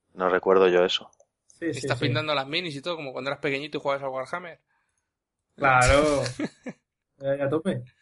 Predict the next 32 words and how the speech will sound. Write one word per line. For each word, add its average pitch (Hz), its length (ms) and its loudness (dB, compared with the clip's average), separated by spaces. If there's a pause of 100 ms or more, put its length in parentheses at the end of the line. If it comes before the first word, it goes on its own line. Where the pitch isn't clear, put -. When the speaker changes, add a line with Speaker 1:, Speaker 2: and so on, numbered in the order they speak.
(540)
Speaker 3:
Bueno, 117 180 -10
bueno, 110 240 -12
bien. 117 320 -8
Otro, 117 360 -12
otro, 120 360 -6
otro 127 260 -8
más 120 200 -8
en 113 40 -8
la 113 80 -6
secta. - 440 -16 (1600)
Pues 127 120 -8
bueno, 135 200 -4
chicos, 147 500 -6
eh, 117 640 -6
como 120 200 -14
en 117 60 -10
Armada, 131 500 -6
empezamos 131 460 -10
un 156 80 -14
poquito 151 320 -6
comentando 143 920 -8
el 131 80 -12
Nacional, 151 480 -12 (100)
aunque 120 720 -6
aquí 123 260 -4
ninguno 147 380 -6 (140)
lo 139 140 -2
va 139 100 0
a 143 40 -2
contar 139 320 -4
como 135 320 -4
jugador, 135 560 0